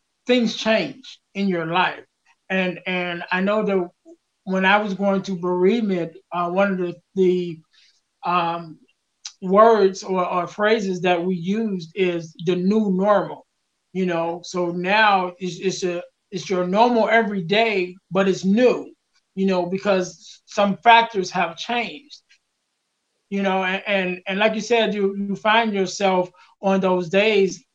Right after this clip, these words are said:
that, you know, sometimes it's difficult, but then you will find that, yeah, you can be happy again. And sometimes it, it, it seems like,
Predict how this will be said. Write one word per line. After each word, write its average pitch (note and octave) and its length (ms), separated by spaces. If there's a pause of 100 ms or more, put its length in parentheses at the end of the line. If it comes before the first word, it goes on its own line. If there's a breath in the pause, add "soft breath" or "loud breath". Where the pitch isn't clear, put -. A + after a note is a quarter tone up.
that, F3+ 320 (300)
you G3+ 80
know, G3 100
sometimes A3+ 520
it's E3+ 80
difficult, G#3 640
but F#3+ 120
then G#3+ 160
you G#3 140
will A3+ 280
find G3+ 420
that, F#3 280 (220)
yeah, B3+ 240
you F#3+ 140
can A#3+ 320
be A3 120
happy G#3 420
again. D#3+ 340 (160)
And F#3 320 (280 soft breath)
sometimes G#3+ 680
it, G3 400
it, F#3+ 360 (320)
it F#3 220
seems A3 460
like, G#3 380